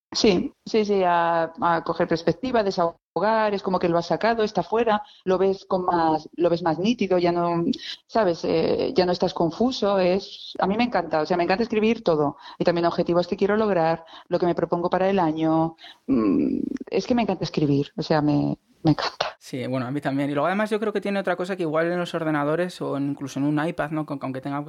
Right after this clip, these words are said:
Speaker 2: tengas un estilos, que es que tú puedes, eh, tener total libertad en un papel, ¿no? O sea, un papel puede tener líneas, puede tener algún dibujo, pero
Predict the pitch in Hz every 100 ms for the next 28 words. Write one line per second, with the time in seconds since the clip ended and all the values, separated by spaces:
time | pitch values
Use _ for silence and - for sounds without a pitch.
0 | 160 151 143 151 151 151 175 - 151 -
1 | 170 - _ - 180 190 196 196 - 160
2 | 151 147 156 160 175 - 160 156 160 139
3 | 131 131 131 143 143 143 - - 196 185
4 | 147 151 151 160 165 156 160 151 170 196
5 | 165 165 147 160 156 151 147 151 147 170
6 | 196 160 139 135